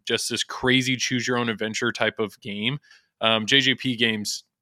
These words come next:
uh, most of them do that extremely well. And, um, I actually went over to a buddy's house earlier this week, and he just got a G N R. They've had it, like, two weeks, but he, he, he says he loves it. He's like, "Oh, I'm loving this game."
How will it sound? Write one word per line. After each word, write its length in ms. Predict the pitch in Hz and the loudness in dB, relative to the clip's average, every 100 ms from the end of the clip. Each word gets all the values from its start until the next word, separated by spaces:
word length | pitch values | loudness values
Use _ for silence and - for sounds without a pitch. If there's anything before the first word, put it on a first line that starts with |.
| _ - | _ -8
uh, 280 | 127 131 - | -4 -2 -4
most 460 | 135 139 160 165 131 | -4 4 6 6 0
of 80 | |
them 260 | 101 98 101 _ | -4 -10 -12 _
do 200 | 120 123 | 0 2
that 280 | 113 104 - - | 2 2 -2 -6
extremely 500 | - - 160 139 113 | -4 0 2 2 0
well. 340 | 104 98 95 - - - - | 0 -2 -4 -10 -20 -8 2
And, 240 | 120 113 | 4 6
um, 200 | 110 107 | 4 4
I 80 | 127 | 4
actually 200 | 147 147 | 4 2
went 120 | 135 | 4
over 140 | 131 123 | 4 6
to 80 | |
a 40 | 117 | 4
buddy's 300 | 117 131 123 | 4 4 4
house 220 | 117 107 | 2 2
earlier 240 | 123 120 110 | 0 2 2
this 180 | 110 | 0
week, 300 | 131 156 139 - | 0 0 0 -4
and 120 | 120 | 0
he 100 | 170 | 2
just 180 | 170 - | 2 4
got 160 | 180 | 4
a 40 | 175 | 4
G 160 | 120 | 0
N 80 | 107 | -2
R. 180 | 98 95 | -2 0
They've 160 | 107 117 | 0 2
had 120 | 135 | 2
it, 60 | |
like, 120 | 120 117 | 2 -2
two 140 | - | -2
weeks, 380 | 151 156 110 - - _ _ _ 123 | 0 0 -2 -6 -10 _ _ _ _
but 280 | 135 117 - _ | 4 4 0 _
he, 280 | - 196 226 139 | 0 4 4 4
he, 240 | - 214 | 2 4
he 160 | 139 160 | 4 2
says 220 | 180 247 | 6 6
he 80 | 240 | 6
loves 260 | 175 240 160 | 8 6 4
it. 140 | - _ | -4 _
He's 200 | 113 139 | -8 0
like, 140 | 135 131 | 2 4
"Oh, 120 | 269 | 4
I'm 100 | 147 | 6
loving 220 | 165 285 | 6 6
this 180 | 143 113 | 2 -2
game." 320 | - 110 107 | -2 -2 -4